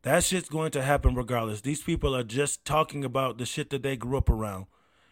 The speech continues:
And it's your job, our job as parents, if you have kids, to go, "Hey, man,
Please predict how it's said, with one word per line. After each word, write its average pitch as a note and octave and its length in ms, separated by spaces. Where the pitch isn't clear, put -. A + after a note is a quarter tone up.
And B2+ 140
it's A#2+ 180
your D#3 160
job, E3 480
our D#3+ 240
job D3+ 300
as E3+ 80
parents, C#3 480
if G2+ 160
you C#3+ 140
have D#3 200
kids, E3 300
to C#3 80
go, C3+ 160
"Hey, E3 220
man, C#3+ 360